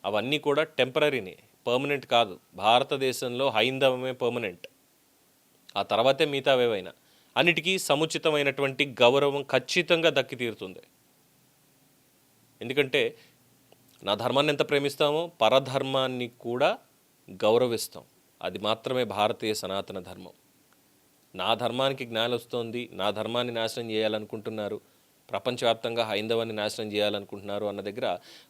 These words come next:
ప్రపంచం ఒకరోజు గట్టిగా సమాధానం కూడా చెప్పి తీరుతుంది. ఎందుకంటే ఇన్నాళ్ళు ఏదో మాట్లాడుతున్నాం, ఏదో చెప్తున్నాం, అందరూ సమానం అన్నటువంటిది, అందరూ సమానం అయినప్పటికీ కూడా, నీ ధర్మం నీకు ఎంత గొప్ప, నా ధర్మం నాకు అంత గొప్ప.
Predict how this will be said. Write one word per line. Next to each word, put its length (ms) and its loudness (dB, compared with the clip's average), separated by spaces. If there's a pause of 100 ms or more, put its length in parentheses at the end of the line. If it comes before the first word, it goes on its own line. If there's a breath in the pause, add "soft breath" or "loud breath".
(120 loud breath)
ప్రపంచం 340 -6
ఒకరోజు 420 -6
గట్టిగా 240 -4
సమాధానం 520 -6
కూడా 320 -8 (300)
చెప్పి 200 -4
తీరుతుంది. 500 -10 (720)
ఎందుకంటే 480 -4 (300 loud breath)
ఇన్నాళ్ళు 560 2 (200)
ఏదో 200 0
మాట్లాడుతున్నాం, 720 -2
ఏదో 260 -2
చెప్తున్నాం, 560 -8 (440)
అందరూ 240 -4
సమానం 460 -2
అన్నటువంటిది, 520 -6
అందరూ 240 -2
సమానం 400 0
అయినప్పటికీ 600 -6
కూడా, 360 0 (800 soft breath)
నీ 60 -8
ధర్మం 320 -4
నీకు 140 -4
ఎంత 140 -2
గొప్ప, 300 -6
నా 140 -4
ధర్మం 320 -6
నాకు 140 -4
అంత 140 -10
గొప్ప. 280 -14